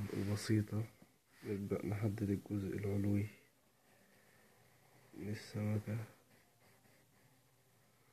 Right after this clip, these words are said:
نحدد عشان تظهر لحضراتكم. الأسماك طبعًا بتختلف في الأشكال والأحجام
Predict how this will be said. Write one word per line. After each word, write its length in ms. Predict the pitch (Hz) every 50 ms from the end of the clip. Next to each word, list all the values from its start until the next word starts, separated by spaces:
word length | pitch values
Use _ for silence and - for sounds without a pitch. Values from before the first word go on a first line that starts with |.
| - - - - - - - - - - _ _ - 123
نحدد 480 | 117 101 107 117 104 98 - 104 101 - - - - -
عشان 360 | - 107 104 - 104 98 98
تظهر 420 | - 104 98 101 98 98 95 98
لحضراتكم. 800 | 95 98 98 110 98 95 95 95 98 101 - - - 101 101 110 113 - - - - - - - - - _ _ _ _ _ - - - - - - - - - - - - - - - - _ _ _ _ _ _ - - - - - - - - - - - - - - - _ - - - - - - - - - - - - - - _ 1047 1047 1047 1077 1077 1077 1077 1077 1077 - - - - - - - - - - - - - - - - - - - - _ - - - - -
الأسماك 420 | - - - 185 175 180 170 170
طبعًا 360 | - - 151 147 143 131 120 110
بتختلف 520 | 110 104 107 - - - 127 131 127 - -
في 60 | -
الأشكال 520 | 95 90 98 98 - - - 110 113 117
والأحجام 800 | 117 107 101 76 98 104 - 101 98 101 101 104 104 101 101 107